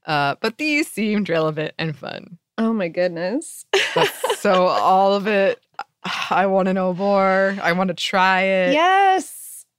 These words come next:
Speaker 1: Oh.
Speaker 2: Oh.
Speaker 1: And I forgot to mention in the last listener mail where we read some of these, uh, regional specialties, um,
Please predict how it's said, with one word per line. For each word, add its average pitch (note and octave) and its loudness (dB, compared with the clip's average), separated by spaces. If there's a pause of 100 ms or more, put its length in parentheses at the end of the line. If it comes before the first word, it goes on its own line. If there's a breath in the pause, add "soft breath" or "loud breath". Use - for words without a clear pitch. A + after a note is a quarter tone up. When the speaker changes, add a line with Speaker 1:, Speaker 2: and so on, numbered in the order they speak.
Speaker 1:
Oh. E3 2
Speaker 2:
Oh. D#4+ 2
Speaker 1:
And C#4+ 2
I C4 2
forgot G#4 2
to B4+ 2
mention B3 0
in G3+ 0
the F3+ 2
last F3 -2
listener E3+ 0
mail D#3+ 2
where D#3 0
we D3+ -2
read D3+ 0 (380)
some E3+ -4
of C#3+ -6
these, C3+ -6
uh, C#3 -2
regional C3+ -6
specialties, B2+ -8 (540 soft breath)
um, C#3+ 0